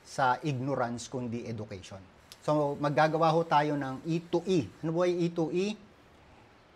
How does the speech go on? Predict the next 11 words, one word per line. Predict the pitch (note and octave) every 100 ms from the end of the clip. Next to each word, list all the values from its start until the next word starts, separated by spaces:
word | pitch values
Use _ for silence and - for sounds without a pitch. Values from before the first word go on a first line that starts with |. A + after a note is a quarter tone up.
| - - - C#3+
Education | E3 F3 E3+ C3 A#2 C3 A#2 A#2 A#2+ A#2 A2 - - - -
to | E3+ D#3+ -
entrepreneur. | B2+ A#2+ A#2 A2+ A2+ A2 F#2+ - - - - - - - - - -
So, | C#3
gagawin | C#3+ D3+ D#3 E3
nating | D#3 D3+ D#3
mga | D3 D3 D3
entrepreneur | C3 C3+ D3+ E3 D#3
na | C#3
katulad | A2+ C3 C3 E3+
ko, | D#3 B2 B2